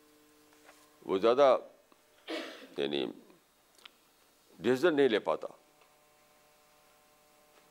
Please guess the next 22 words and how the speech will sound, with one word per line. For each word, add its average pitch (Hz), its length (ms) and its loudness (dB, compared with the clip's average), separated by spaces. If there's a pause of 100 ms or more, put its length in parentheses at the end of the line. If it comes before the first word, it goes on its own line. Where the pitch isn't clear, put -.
(120)
اور - 120 -6
سب 185 280 2
لیم 165 200 4
ایکسکیوز 139 360 -2
ہوتے 95 280 -8
ہیں۔ - 220 -10
ایک، 190 220 6 (120)
ایک 196 260 4
سیکنڈ 202 320 0
میں 190 120 0
سب 165 140 0 (480)
ختم 143 260 0
ہو 107 100 -8
سکتے - 280 -10
ہیں۔ - 200 -14 (920)
ایک - 200 0
سیکنڈ 87 240 -2
میں 55 100 -14
ختم - 200 -16
ہو - 80 -16
جاتا - 220 -20
ہے۔ - 60 -20